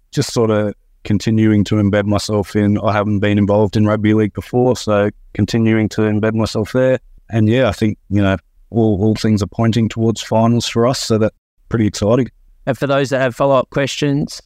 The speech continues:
Speaker 2: where's the best place to get in contact? Is it social media, email?
Speaker 1: Uh, yeah, I'm on all social media. I don't really use it much. I'm on Twitter. What's
Speaker 2: You can find it, add in the show notes.
Speaker 1: Yeah, can you, can add,
Speaker 2: Yeah.
Speaker 1: add my Twitter. Otherwise, my, my Broncos email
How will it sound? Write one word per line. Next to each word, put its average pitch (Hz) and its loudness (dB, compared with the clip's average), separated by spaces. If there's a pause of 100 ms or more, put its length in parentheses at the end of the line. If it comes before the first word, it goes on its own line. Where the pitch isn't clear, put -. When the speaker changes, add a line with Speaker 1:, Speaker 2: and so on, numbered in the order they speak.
(200)
Speaker 2:
where's 120 0
the 110 -8
best 113 -2
place 113 -2
to 120 -2
get 113 0
in 107 0
contact? - -4 (140)
Is - -6
it - -8
social 110 -2
media, 110 0
email? 107 -2 (320)
Speaker 1:
Uh, 165 0
yeah, 175 2
I'm 185 2
on 196 2
all 127 0
social 127 0
media. 120 2 (160)
I 110 -4
don't 123 0
really 101 2
use 104 2
it - -6
much. - -4 (200)
I'm 135 2
on 120 -2 (260)
Twitter. 127 2
What's 127 -2
Speaker 2:
You 107 -14
can 113 0
find 110 0
it, 95 -4
add 101 -2
in 101 -2
the 95 -2
show 107 0
notes. 107 -6 (120)
Speaker 1:
Yeah, 117 2
can 117 -4
you, 123 0
can 117 -2 (300)
add, 147 0
Speaker 2:
Yeah. 117 0
Speaker 1:
add 160 0
my 143 0 (160)
Twitter. 131 0
Otherwise, 127 0
my, 117 2
my 117 0
Broncos 110 0
email 107 2